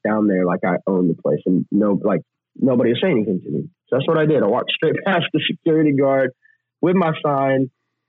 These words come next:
acting like I was, I was supposed to be there. And I got to that seat and sat down, and I just,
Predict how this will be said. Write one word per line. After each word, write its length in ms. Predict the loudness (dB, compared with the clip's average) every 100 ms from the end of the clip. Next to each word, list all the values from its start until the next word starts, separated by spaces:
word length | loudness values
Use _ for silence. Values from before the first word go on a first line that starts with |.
| _ -4
acting 280 | -2 0 2
like 160 | 2
I 120 | 2 2
was, 140 | 0 0
I 80 | -2
was 100 | -2
supposed 260 | -2 -2
to 60 | -2
be 140 | 0 2
there. 320 | 2 0 -2 -10 _ _ _ -4
And 140 | -2
I 140 | 0 0
got 300 | 0 -2 -2
to 60 | -2
that 140 | -2 -2
seat 180 | -2 -2
and 80 | -2
sat 160 | -4 0
down, 300 | 0 0 0
and 100 | 0
I 100 | 0
just, 160 | -2 -6